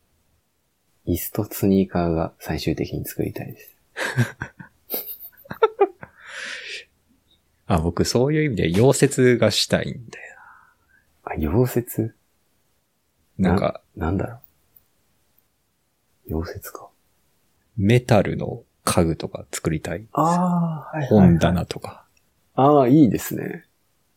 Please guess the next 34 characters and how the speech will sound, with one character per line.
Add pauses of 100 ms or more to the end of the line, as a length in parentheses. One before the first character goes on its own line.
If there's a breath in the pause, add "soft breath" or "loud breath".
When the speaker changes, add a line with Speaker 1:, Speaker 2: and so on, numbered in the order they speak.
(1500 loud breath)
Speaker 1:
ど
こ
で
で
き
ん
だ
ろ
う
な。 (2250)
そ
れ
は
あ
れ
だ
っ
て、 (420)
図
面
渡
し
て
依
頼
す
る
と
か
じ
ゃ
な
く
て、